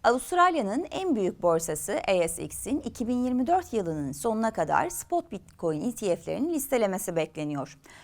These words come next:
Borsanın sözcüsü konuyla ilgili bir açıklama yaptı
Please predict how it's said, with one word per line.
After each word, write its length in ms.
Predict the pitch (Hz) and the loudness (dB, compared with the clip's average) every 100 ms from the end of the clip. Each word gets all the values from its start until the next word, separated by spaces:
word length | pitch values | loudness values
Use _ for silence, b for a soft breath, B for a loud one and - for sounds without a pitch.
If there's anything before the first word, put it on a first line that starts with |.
| B | B
Borsanın 420 | 220 240 240 185 170 | 6 6 6 -2 -2
sözcüsü 600 | 175 165 147 156 262 349 | -2 -2 -2 -6 -4 -4
konuyla 380 | - 339 302 190 | -2 0 2 2
ilgili 300 | 165 170 320 | 0 -2 0
bir 100 | 262 | 2
açıklama 440 | 185 - - 170 160 | 2 0 -4 -2 2
yaptı 460 | 143 147 - 254 | 0 -2 -2 -2